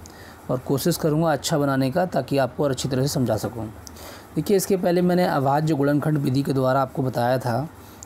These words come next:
कि किस प्रकार से हम, अ, वर्गमूल निकाल सकते हैं, और वर्ग के बारे में मैं आपको पहले ही बता चुका हूँ। लेकिन आज हम ब-,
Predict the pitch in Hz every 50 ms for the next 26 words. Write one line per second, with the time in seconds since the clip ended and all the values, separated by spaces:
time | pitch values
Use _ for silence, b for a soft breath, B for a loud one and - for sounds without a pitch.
0 | B B - 147 131 - 151 147 - - 139 123 - 135 135 135 131 - 143 135
1 | 135 131 135 143 147 - B B B B B B B - 127 127 123 117 113 131
2 | 139 131 131 131 135 147 151 143 135 123 131 120 123 127 123 135 123 - - -
3 | 123 120 123 143 170 - - - - - - 135 120 117 120 123 117 110 123 139
4 | 135 127 - 147 131 127 127 120 131 131 131 135 135 135 127 127 - 139 127 -
5 | 127 120 123 139 143 123 127 - 131 127 - - 113 - 120 117 131 190 220 B
6 | B B B B - 139 139 156 151 143 139 143 165 175 165 170 185 190 196 -
7 | - - - - - - - 135 135 135